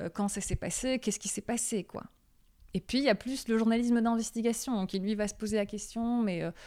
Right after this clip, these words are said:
pourquoi ça s'est passé, euh, qui sont les, qui sont les personnes en, en présence, et puis, en, enfin, il y aura le journalisme constructif,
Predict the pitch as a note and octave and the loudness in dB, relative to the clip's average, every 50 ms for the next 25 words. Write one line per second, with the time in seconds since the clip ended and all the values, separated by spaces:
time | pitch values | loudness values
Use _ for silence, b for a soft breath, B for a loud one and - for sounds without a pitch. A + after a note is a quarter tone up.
0 | B B B B B B B - - E3 - - - A3+ B3 B3+ B3 - A#3+ - | B B B B B B B -12 -10 -10 -10 -6 -2 0 0 0 0 -4 -4 -6
1 | A3+ A3 - G#3+ G3+ - - - G3+ G#3+ A3 G#3+ G#3+ A3 G#3+ G#3+ F#3+ E3+ D#3+ - | -6 -6 -6 -8 -6 -6 -6 -6 -6 -4 -4 -2 -2 -2 -2 -2 -4 -4 -4 -6
2 | - - E3 b b b b b b - - - G#3 G3 - G3+ G3 F#3 F3+ F3 | -6 -8 -10 b b b b b b -16 -12 -10 -10 -8 -6 -4 -2 -2 0 -2
3 | E3+ E3 - - - - - - G3 - G3 F#3 F3 E3 - F3+ - - F#3 E3+ | -2 -2 -4 -8 -14 -14 -12 -10 -8 -6 -4 -6 -4 -6 -8 -10 -8 -8 -8 -8
4 | D#3 D#3+ F3 - D#3 D#3+ - - F3 E3+ D#3+ F#3 G#3 A#3+ C4 A#3+ D#3 C#3 - - | -8 -8 -8 -8 -10 -10 -10 -10 -10 -8 -4 -2 0 0 0 0 -4 -10 -10 -10
5 | E3 F3+ A3 G#3 E3 D#3 - - - - - - - E3+ D#3+ D3+ - - F#3 G#3 | -8 -6 -6 -6 -6 -8 -12 -14 -16 -18 -16 -10 -10 -10 -10 -8 -8 -8 -4 -2
6 | A#3 A#3 G3 E3 D3 D3+ F3+ F#3 F#3+ F3+ F3 E3+ F3 F#3 G3 F3+ E3+ D#3+ D#3 - | -2 -2 -2 -4 -4 -6 -6 -6 -6 -4 -4 -4 -4 -4 -4 -4 -4 -6 -8 -10
7 | - F3 - _ _ - - F#3 E3+ - - - - - - - F#3 B3 A#3 | -12 -16 -18 _ _ -10 -10 -8 -8 -8 -12 -16 -16 -14 -10 -8 -8 -8 -8